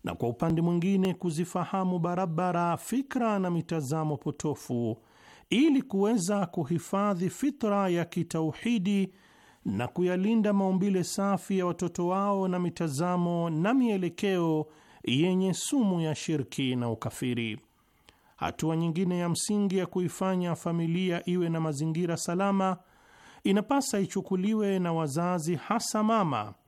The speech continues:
ambao ndio wenye nafasi muhimu zaidi katika malezi ya watoto wao, nayo ni kuzipalilia mbegu za thamani za kiakhlaki na heshima za kiutu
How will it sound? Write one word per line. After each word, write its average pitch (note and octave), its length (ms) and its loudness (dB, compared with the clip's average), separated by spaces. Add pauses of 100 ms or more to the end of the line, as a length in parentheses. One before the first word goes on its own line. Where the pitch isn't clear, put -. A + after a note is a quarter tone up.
(320)
ambao A#2 320 -2
ndio F#3+ 420 0
wenye F#3 280 0
nafasi E3+ 540 -2
muhimu A3 520 0
zaidi E3+ 560 0 (280)
katika G#3+ 420 -2
malezi D3+ 880 0
ya C#3+ 100 0
watoto C3+ 440 -2
wao, A#2+ 520 0 (520)
nayo D#3+ 640 0 (100)
ni - 120 -4
kuzipalilia D#3+ 920 -2
mbegu F3 520 0
za D#3+ 240 -2
thamani E3 520 -2
za D3 160 -2
kiakhlaki E3+ 920 -2
na E3+ 120 -2
heshima F3+ 520 -2
za E3 140 -2
kiutu D3 680 -2